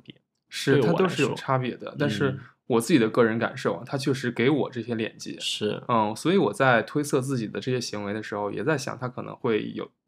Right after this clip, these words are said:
Speaker 2: 或多或少的影响。
Speaker 1: 是。
Speaker 2: 我还觉得这些东西，反正我个人拼乐高会上瘾。我觉得有时候拼的时候，它能集中我自己的注意力。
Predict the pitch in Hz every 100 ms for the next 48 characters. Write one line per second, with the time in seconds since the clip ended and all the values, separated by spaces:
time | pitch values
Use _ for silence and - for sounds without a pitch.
0 | - 139 139 143 123 - 98 113 120 -
1 | _ _ - - 110 - _ 131 123 151
2 | 202 139 147 139 160 156 160 160 131 110
3 | - _ _ - 107 131 160 90 - 147
4 | 113 92 98 - 123 120 104 107 113 110
5 | 135 120 107 - 69 _ _ _ _ _
6 | _ 127 117 139 208 165 98 123 127 170
7 | 165 135 110 120 117 - 160 165 180 -
8 | - 117 131 135 117 120 175 127 - 127
9 | - - 123 120 131 104